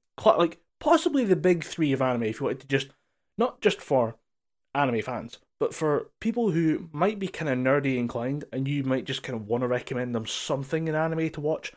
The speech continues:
you could maybe push one of those three shows. It's kinda like if I dropped two Fabergé eggs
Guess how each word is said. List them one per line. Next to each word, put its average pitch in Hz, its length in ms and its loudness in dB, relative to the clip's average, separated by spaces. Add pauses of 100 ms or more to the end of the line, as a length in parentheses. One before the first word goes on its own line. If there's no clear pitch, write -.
(280)
you 143 100 -6
could 143 160 0
maybe 139 220 0
push 139 280 -6
one 131 140 0
of 120 80 0
those 135 180 -2
three 131 160 -4
shows. 147 340 -2 (560)
It's 160 160 -6
kinda 330 180 0
like 277 220 0
if 160 120 0
I 143 100 4
dropped 147 380 0 (120)
two 214 220 2
Fabergé 143 540 2
eggs - 320 -6